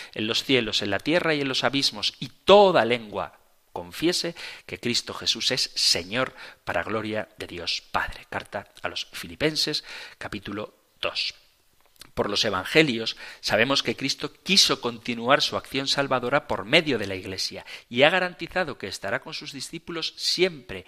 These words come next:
y a la vez nos envía a bautizar en el nombre del Padre, del Hijo y del Espíritu Santo. De forma que quien no recibe al discípulo de Cristo,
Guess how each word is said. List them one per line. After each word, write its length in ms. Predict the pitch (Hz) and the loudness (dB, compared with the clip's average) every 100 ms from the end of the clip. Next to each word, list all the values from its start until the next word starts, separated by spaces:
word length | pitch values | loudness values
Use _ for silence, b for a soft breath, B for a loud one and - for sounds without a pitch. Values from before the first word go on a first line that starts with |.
| B B | B B
y 140 | - 165 | -2 2
a 60 | |
la 100 | 214 | 2
vez 260 | 202 185 - B B | 0 -2 -8 B B
nos 320 | - 123 127 131 | -6 0 2 2
envía 460 | 120 123 202 143 | 0 -4 2 4
a 40 | 104 | 6
bautizar 720 | 143 202 - 202 - 160 - - - | 6 4 -2 -8 -4 -6 -8 -18 -20
en 140 | 95 | -18
el 100 | 90 | -12
nombre 220 | 117 165 | -8 -6
del 140 | 170 160 | -8 -2
Padre, 380 | 127 127 123 - B _ | 0 0 -2 -10 B _
del 160 | - 92 | -6 -4
Hijo 320 | 110 - 110 _ | -6 -8 -12 _
y 80 | - | -8
del 140 | 92 87 | -6 -4
Espíritu 400 | - 101 92 - | -4 -6 -6 -4
Santo. 360 | 87 - - B B - | -4 -6 -14 B B -4
De 120 | 104 | 2
forma 360 | 143 139 95 | 4 4 0
que 180 | - 107 | -4 -4
quien 340 | - 120 104 120 | 0 0 2 4
no 140 | 170 | 6
recibe 480 | 208 196 - 202 175 | 6 2 2 4 4
al 120 | 170 | 4
discípulo 540 | 175 - 180 170 175 | 2 -2 -4 -4 0
de 120 | 170 196 | 2 2
Cristo, 500 | 151 - - 104 | 2 0 0 -8